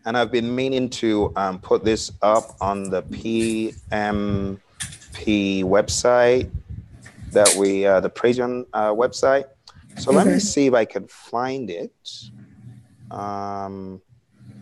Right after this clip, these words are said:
Speaker 1: let's see, time.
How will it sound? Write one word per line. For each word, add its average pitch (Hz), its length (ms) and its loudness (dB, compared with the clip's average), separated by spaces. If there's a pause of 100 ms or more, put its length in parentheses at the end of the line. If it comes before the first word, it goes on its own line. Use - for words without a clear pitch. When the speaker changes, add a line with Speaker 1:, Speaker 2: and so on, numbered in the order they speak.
(1160)
Speaker 1:
let's 113 260 -10
see, 78 840 -12 (420)
time. - 460 -18